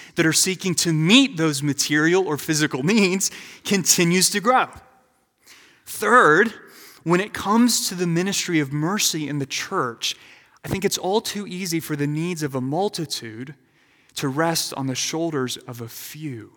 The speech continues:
Okay, I won't mention any names, but it's so easy for heroic servants in the church who are always going around meeting material and physical needs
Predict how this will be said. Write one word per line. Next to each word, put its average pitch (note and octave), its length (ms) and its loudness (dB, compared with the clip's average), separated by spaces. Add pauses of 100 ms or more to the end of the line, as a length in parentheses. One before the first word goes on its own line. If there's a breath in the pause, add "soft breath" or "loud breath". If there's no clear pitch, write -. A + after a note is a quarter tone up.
(1300)
Okay, C3 120 -6
I C3 60 0
won't D3+ 200 0
mention D3+ 360 0
any D3 180 2
names, C3 640 0 (480 loud breath)
but C3 100 -2
it's C3 140 -2
so F#3 320 2
easy F#3+ 380 -4
for C#3+ 160 -6
heroic C#3+ 600 -2
servants D#3 540 -2
in D3+ 140 -4
the C#3+ 60 -2
church - 760 -2 (840 loud breath)
who B2+ 140 -6
are B2+ 140 -2 (140)
always F3+ 500 6
going F3 260 4
around D3 280 4
meeting D3+ 280 4
material D3 380 -2
and C#3 100 -2
physical C3+ 360 -6
needs B2+ 340 -4